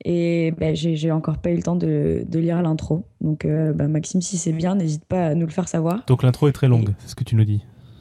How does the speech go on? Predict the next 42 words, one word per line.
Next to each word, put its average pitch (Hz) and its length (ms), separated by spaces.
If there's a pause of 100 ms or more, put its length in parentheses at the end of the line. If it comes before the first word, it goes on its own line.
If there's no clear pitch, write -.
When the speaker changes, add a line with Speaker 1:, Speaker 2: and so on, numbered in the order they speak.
(120)
Speaker 1:
<laughs> 214 220
J'ai, 220 240
j'ai, 190 220
j'ai, 180 280
j'ai 175 180 (200)
même 196 240
le 196 80
sommaire, 175 360
je, 156 120 (140)
je 175 160
l'ai 165 100
pas, - 140 (220)
je - 80
l'ai - 80
pas - 140
vu. - 340 (680)
Voilà, - 220 (100)
j'ai 165 140
vu 165 80
la 160 80
couverture. 151 440 (1300)
Euh, 175 1120 (840)
on 190 160
enchaîne 202 260
avec 190 300
Teresa 214 500
qui 214 160
nous 180 200
encourage. 196 640 (180)
Donc 180 220
déjà, 180 280
le, 175 300
le 170 100
mail, 190 360
euh, 151 380
l'objet 185 340
du 180 120
mail 185 280
est « 170 180
Je 165 120
vous 170 320
aime ». 180 260